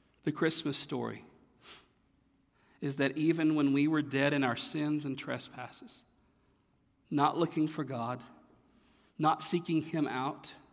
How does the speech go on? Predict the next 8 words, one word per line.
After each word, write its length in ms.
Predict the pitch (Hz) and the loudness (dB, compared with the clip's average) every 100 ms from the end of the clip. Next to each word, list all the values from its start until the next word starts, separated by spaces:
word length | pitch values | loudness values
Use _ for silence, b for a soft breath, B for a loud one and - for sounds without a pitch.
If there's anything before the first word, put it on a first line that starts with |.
| _ _ _ _ b b b b b b b _ - | _ _ _ _ b b b b b b b _ -12
it 100 | - | -4
was 200 | 151 127 | -4 0
then 360 | 156 160 165 160 | 2 4 4 2
in 500 | 202 151 143 143 139 | 2 0 2 0 0
love 480 | 143 131 123 120 - - - - _ _ _ _ b b b b b - | 2 0 -2 -6 -16 -20 -20 -20 _ _ _ _ b b b b b -8
that 260 | 131 127 | -6 -6
God 480 | - 131 127 113 110 - - | -6 0 0 0 -6 -14 -20
sent 560 | - - 135 117 - | -12 -8 -6 -6 -8